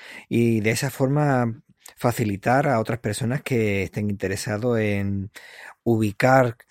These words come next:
los podcasts en lugares geográficos.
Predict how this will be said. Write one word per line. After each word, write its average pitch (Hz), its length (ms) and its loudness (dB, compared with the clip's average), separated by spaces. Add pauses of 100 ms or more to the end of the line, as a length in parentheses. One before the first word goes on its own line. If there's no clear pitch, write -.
(200)
los 101 1120 2
podcasts - 560 -2
en 82 760 -8
lugares 107 440 0
geográficos. 95 720 -4